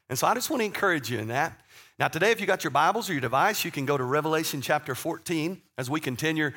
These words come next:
uh, continue trekking through the book of Revelation, the, the, one of the coolest books in all of God's Word,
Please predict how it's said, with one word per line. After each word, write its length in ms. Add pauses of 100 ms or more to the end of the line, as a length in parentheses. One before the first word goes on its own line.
(240)
uh, 120
continue 440
trekking 460
through 460
the 120
book 140
of 80
Revelation, 640 (240)
the, 160
the, 100
one 140
of 60
the 120
coolest 360
books 240
in 80
all 120
of 80
God's 280
Word, 340